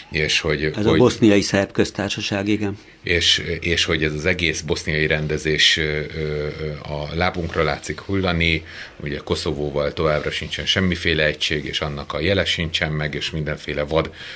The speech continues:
Speaker 1: ötletek vannak, mint az állítólagos Jansa-féle non-paper, ami újra húzna határokat a Nyugat-Balkánon. Tehát borzalmas problémák vannak, amiket esetleg egy u-, Európai Uniós perspektíva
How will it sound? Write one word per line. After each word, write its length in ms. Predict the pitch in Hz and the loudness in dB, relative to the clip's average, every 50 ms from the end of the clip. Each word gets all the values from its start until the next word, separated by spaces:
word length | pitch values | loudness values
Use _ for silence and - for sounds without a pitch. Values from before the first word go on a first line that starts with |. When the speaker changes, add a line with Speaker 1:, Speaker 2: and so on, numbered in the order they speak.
| - | -6
Speaker 1:
ötletek 500 | - 78 82 80 82 78 - - 80 - | -2 -2 0 0 0 -2 -2 -2 -6 -4
vannak, 360 | - 78 76 73 76 73 - - | -2 -4 -2 -2 -4 -4 -4 -6
mint 240 | 78 76 71 - | -8 -8 -6 -4
az 160 | 78 73 73 78 | -4 -2 -2 -2
állítólagos 720 | 76 76 76 73 - 80 76 73 76 71 73 71 - - | -2 -2 -4 -4 -4 -4 -2 -2 -2 -2 -4 -4 -2 0
Jansa-féle 720 | 87 78 78 78 78 - - 78 - - 78 73 71 73 | 0 0 0 0 0 0 -2 -2 -2 -2 -2 -2 -2 -2
non-paper, 680 | 76 76 78 76 71 - - 78 73 - - 80 76 73 | -2 -2 -2 -2 -4 -2 -2 -2 -2 -2 -2 -2 -2 -2
ami 260 | 73 71 76 73 73 73 | -2 -4 -4 -6 -6 -6
újra 320 | - 85 85 80 73 73 | -4 -4 -2 0 0 0
húzna 320 | 73 78 76 - - 73 | -2 -4 -10 -8 -8 -6
határokat 680 | 65 78 78 76 - 76 76 76 73 - - 78 - - | -4 -4 -4 -2 -2 -6 -4 -6 -6 -6 -8 -8 -6 -6
a 140 | 78 76 - - - - - - - - | -6 -6 -8 -10 -18 -18 -18 -14 -4 0
Nyugat-Balkánon. 800 | 92 92 85 104 98 95 92 95 92 - - 92 92 92 90 | 2 4 6 6 6 6 6 4 4 4 2 0 0 0 -2
Tehát 200 | 85 85 82 87 | -2 -2 -2 2
borzalmas 480 | 90 110 127 117 - 95 87 85 82 - | 4 6 6 6 6 4 4 4 2 0
problémák 540 | - - 95 87 87 85 82 80 78 80 - | 0 2 2 4 4 4 2 2 0 0 0
vannak, 440 | 95 95 98 104 107 110 110 - - - - - - - - - | 2 2 4 4 4 2 0 -2 -8 -14 -18 -18 -18 -18 -10 -4
amiket 400 | - 87 90 87 80 87 87 76 | 0 2 2 2 2 2 0 2
esetleg 440 | - 95 - - 92 82 85 82 82 | 2 0 2 2 2 2 2 2 2
egy 160 | 82 82 80 - | 2 2 2 0
u-, 140 | 110 107 107 - | -2 -2 0 2
Európai 600 | - 104 101 92 92 90 82 82 90 85 85 82 | 4 6 6 6 6 4 2 2 2 2 2 2
Uniós 360 | 82 85 82 82 82 78 - | 2 2 2 2 0 0 0
perspektíva 1000 | - - 85 82 - - - 85 82 - - 80 76 71 78 76 76 71 - | 0 0 0 0 0 0 0 0 0 0 0 0 2 4 4 4 4 2 0